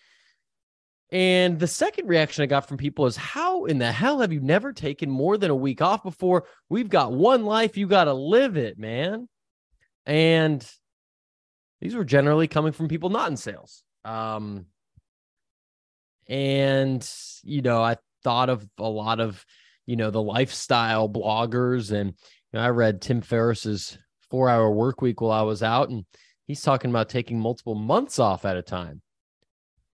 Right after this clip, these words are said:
And here I am, not even getting to two weeks, and I felt even more guilt, uh, for that. So here's all I can say. I'm coming back.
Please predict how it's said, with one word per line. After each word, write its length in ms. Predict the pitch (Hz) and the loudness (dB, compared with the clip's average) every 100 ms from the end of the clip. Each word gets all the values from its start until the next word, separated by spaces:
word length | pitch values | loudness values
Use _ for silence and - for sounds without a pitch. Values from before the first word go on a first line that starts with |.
| - | -6
And 640 | 120 123 120 117 117 113 - - | -2 0 0 0 -2 -6 -12 -14
here 280 | 107 151 135 | -4 0 2
I 100 | 127 | 2
am, 520 | 127 123 120 117 110 _ - - _ _ - | 2 0 -2 -6 -10 _ -20 -20 _ _ -12
not 260 | 214 220 233 | -6 -4 2
even 300 | 233 202 180 | 4 4 6
getting 260 | 196 175 | 4 4
to 100 | 156 | -2
two 260 | - 156 139 | 2 4 4
weeks, 560 | 139 135 - - - _ _ _ _ _ - | 0 -2 -8 -14 -16 _ _ _ _ _ -6
and 400 | 131 131 131 127 | 0 2 2 2
I 80 | 123 | 0
felt 320 | - 127 - | 2 0 0
even 240 | 123 110 | -4 -2
more 260 | 110 107 104 | -2 -2 -2
guilt, 420 | 85 87 87 - _ _ | -4 -6 -8 -16 _ _
uh, 280 | 95 90 92 - | -8 -6 -8 -10
for 180 | - 101 | -8 -2
that. 260 | 113 82 - _ _ _ _ _ _ _ _ _ | -2 -4 -12 _ _ _ _ _ _ _ _ _
So 500 | - - 165 147 131 _ _ _ _ _ _ _ _ _ _ _ _ _ _ | -6 4 6 6 4 _ _ _ _ _ _ _ _ _ _ _ _ _ _
here's 220 | - 220 180 | -2 2 6
all 160 | 151 | 6
I 60 | 135 | 4
can 140 | 117 | 0
say. 280 | 98 101 95 85 _ _ _ - | -4 -6 -6 -10 _ _ _ -4
I'm 80 | 135 | -2
coming 320 | 180 180 151 | 2 4 6
back. 460 | 131 123 123 - | 6 4 2 -4